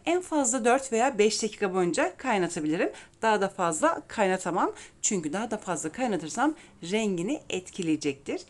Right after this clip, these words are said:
Bu nedenle beş dakikalık bir kaynama süresi yeterli olacaktır.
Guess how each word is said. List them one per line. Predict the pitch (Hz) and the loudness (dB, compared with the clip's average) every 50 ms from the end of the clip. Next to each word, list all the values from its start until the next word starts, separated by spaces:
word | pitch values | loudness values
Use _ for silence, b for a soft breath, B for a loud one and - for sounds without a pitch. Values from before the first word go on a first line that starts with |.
| B B B - - | B B B -8 -4
Bu | 233 | -2
nedenle | 226 214 190 165 156 165 190 247 311 311 - - | 0 0 0 0 0 -2 -2 -2 -4 -4 -2 0
beş | 220 233 220 - - | 0 0 0 -2 -6
dakikalık | 170 151 - - 151 143 143 151 - - 277 | -8 -10 -10 -8 -6 -6 -6 -8 -8 -8 -8
bir | 285 | -8
kaynama | - - - 233 196 185 180 170 165 | -8 -4 -2 0 0 2 0 0 -2
süresi | 160 - - - 156 156 151 - - 277 403 415 B B B B B - | -4 -6 -4 -4 -2 -2 -2 -4 -4 -4 -4 -4 B B B B B -4
yeterli | 247 240 247 247 - 196 151 160 208 302 | -2 -2 -2 0 0 2 2 2 2 2
olacaktır. | 349 190 143 127 - - - - - - - - - - - - | 0 0 0 -2 -6 -10 -16 -18 -18 -18 -16 -14 -14 -14 -14 -16